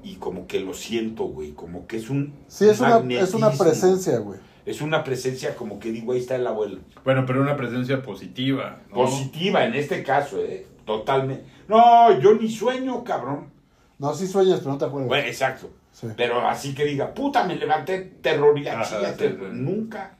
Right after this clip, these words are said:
Speaker 2: Yo amo las pesadillas, güey.
Speaker 1: ¿Sí?
Speaker 2: Amo las pesadillas. ¿Sabes cuál es mi peor pesadilla?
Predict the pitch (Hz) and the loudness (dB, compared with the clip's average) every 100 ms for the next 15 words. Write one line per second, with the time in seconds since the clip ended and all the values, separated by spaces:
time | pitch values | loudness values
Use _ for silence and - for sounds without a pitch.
0 | - 139 160 160 175 165 131 123 113 110 | -2 6 8 8 6 0 -2 -6 -8 -6
1 | 123 110 90 - - - - - - - | -4 -6 -8 -20 -20 -20 -20 -14 -12 -6
2 | 117 120 113 - - 92 95 - - - | -6 -6 -8 -14 -20 -18 -18 -20 -20 -20
3 | - 147 175 - 180 180 185 165 131 123 | 2 4 6 4 4 6 4 0 -2 0
4 | 135 131 156 156 131 113 120 127 | 0 0 0 -4 -6 -6 -6 -6